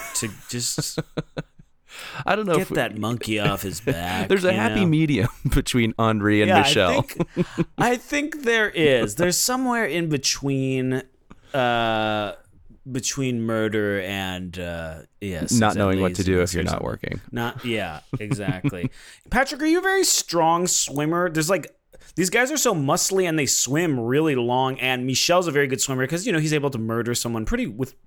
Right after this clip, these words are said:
Speaker 2: relative ease out in the middle of this deep lake and then swim all the way back
Speaker 1: I know.
Speaker 2: in.
Speaker 1: I was gonna ask you this. Um, I don't think I'm a particularly strong swimmer, but I'm a, I'm a solid swimmer.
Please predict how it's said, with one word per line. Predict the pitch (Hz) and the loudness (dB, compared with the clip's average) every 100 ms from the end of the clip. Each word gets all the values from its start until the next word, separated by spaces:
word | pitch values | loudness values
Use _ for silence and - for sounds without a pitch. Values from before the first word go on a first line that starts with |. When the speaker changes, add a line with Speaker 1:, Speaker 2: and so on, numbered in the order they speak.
| - | -14
Speaker 2:
relative | 139 170 165 139 117 | -2 0 2 0 -4
ease | - 143 127 107 | -2 -2 -2 0
out | 117 123 | 0 0
in | |
the | 123 | -2
middle | 117 123 | 0 0
of | 110 | 0
this | 101 92 | -2 -6
deep | 131 117 - | -4 -4 -4
lake | 92 104 95 98 | -2 0 -2 -4
and | - 113 | -6 -4
then | 110 | -2
swim | - 135 117 | -2 0 0
all | 113 | 0
the | 107 | 0
way | 104 | 0
back | 101 104 95 | 0 -2 -2
Speaker 1:
I | 120 | 0
know. | 107 95 | 0 2
Speaker 2:
in. | |
Speaker 1:
I | - | 0
was | 120 | 0
gonna | 135 110 | 0 -2
ask | 107 | 0
you | 117 | 0
this. | 104 90 - - | 0 0 -4 -4
Um, | 139 156 160 170 - | 0 2 0 -2 -4
I | |
don't | 247 392 | -4 -2
think | 349 | 0
I'm | 294 | 0
a | |
particularly | 202 208 196 180 | 2 0 0 0
strong | - - 123 123 | -2 0 0 0
swimmer, | 135 147 151 | 0 -2 0
but | 156 | 0
I'm | 185 | 0
a, | 226 - _ | -2 -6 _
I'm | 165 | -2
a | 190 | 0
solid | - 113 98 92 | 2 2 2 0
swimmer. | - 87 87 98 | -2 -4 -4 -6